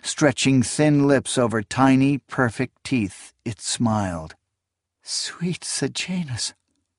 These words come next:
Oh God! It can't be! Can't be!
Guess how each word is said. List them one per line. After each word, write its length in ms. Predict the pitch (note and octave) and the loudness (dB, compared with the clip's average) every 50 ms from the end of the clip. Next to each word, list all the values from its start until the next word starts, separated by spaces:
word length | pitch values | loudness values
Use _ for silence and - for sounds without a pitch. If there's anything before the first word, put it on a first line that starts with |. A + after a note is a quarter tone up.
| _ - _ _ _ _ - | _ -20 _ _ _ _ -18
Oh 220 | - - - - - _ _ _ | -16 -12 -12 -12 -14 _ _ _
God! 440 | - - - - - - - - - _ _ _ _ _ - - - - _ | -12 -12 -10 -14 -18 -18 -18 -18 -20 _ _ _ _ _ -20 -20 -20 -20 _
It 240 | - G#3+ E3+ - _ | -4 -4 -4 -2 _
can't 460 | - - - - G3 F#3+ F#3+ - _ | -12 -10 -4 -2 -2 -2 -2 -4 _
be! 260 | - F#3+ E3+ C#3+ B2+ - _ - - - - - _ | 0 0 0 0 0 -6 _ -20 -20 -20 -20 -10 _
Can't 400 | - C4 A#3 A#3 B3+ C4 B3 - | 2 4 6 6 6 4 2 2
be! 420 | - A#3+ A#3 A3+ A#3 A3 F#3 D3+ | 2 2 2 4 2 2 0 0